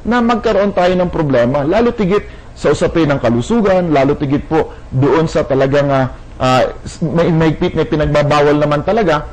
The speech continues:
na mayroong mga, ah, tao doon sa lugar na gagawin nating landfill. Kaya sila, ililipat lang natin ang lugar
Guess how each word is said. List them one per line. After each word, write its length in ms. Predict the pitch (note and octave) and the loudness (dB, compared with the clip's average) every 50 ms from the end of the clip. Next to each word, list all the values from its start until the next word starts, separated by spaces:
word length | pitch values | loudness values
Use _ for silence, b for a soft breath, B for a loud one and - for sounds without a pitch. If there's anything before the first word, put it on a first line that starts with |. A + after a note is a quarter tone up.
| - - - | -16 -16 -6
na 160 | - A3+ C4 | -2 0 0
mayroong 480 | B3+ B3+ B3+ B3 A#3 A3 F#3 G#3 G#3 G3+ | 2 2 2 2 2 4 2 2 2 2
mga, 260 | F#3+ F#3+ F#3 F#3 F3+ F#3 F3+ B B B B | 2 2 2 0 0 -2 -4 B B B B
ah, 240 | - - D#3 D#3 D3+ | -4 -2 0 0 0
tao 480 | - D#3+ D3+ C#3 G#2 F2 D3 E3+ D#3+ | 0 0 2 2 2 2 2 2 2
doon 320 | C#3 C3 D3 B2+ D3 D3+ D3 | 2 2 2 2 2 2 0
sa 160 | - D3+ D3 | 0 0 0
lugar 320 | D3 C#3 C3+ B2+ B2 A#2+ | 2 2 2 0 0 0
na 240 | C#3+ D#3 D#3+ D#3 D3 | -2 -2 -2 -2 -2
gagawin 400 | C#3 D3+ D3 C#3+ D3 C#3+ C#3+ C#3 | 0 -2 0 0 0 0 0 -2
nating 320 | C3+ C3 C3 - C3+ B2+ | -2 -4 -4 -4 -4 -2
landfill. 320 | A2 G#2 G#2 G2+ - D3 C3 | -2 -2 -4 -4 -4 -4 -2
Kaya 160 | - A3+ B3 | 0 -2 -2
sila, 320 | B3+ - A3+ F3 E3 C#3+ - - | 0 -2 0 -2 -2 -2 -4 -8
ililipat 640 | - - A3+ A#3+ B3+ A3+ A#3+ A#3+ - - A3 - - | -6 -4 -2 0 0 0 0 0 0 -2 -4 -2 -2
lang 160 | F#3 F#3 F#3 | -2 -2 0
natin 400 | F3+ D#3 C#3 - D#3+ E3+ F3+ E3+ | 0 -2 -2 -2 -2 -2 -2 -2
ang 80 | D3 A#2 | -2 0
lugar 320 | A2 G2+ A#2 A#2+ A#2 - | 0 0 2 0 0 -2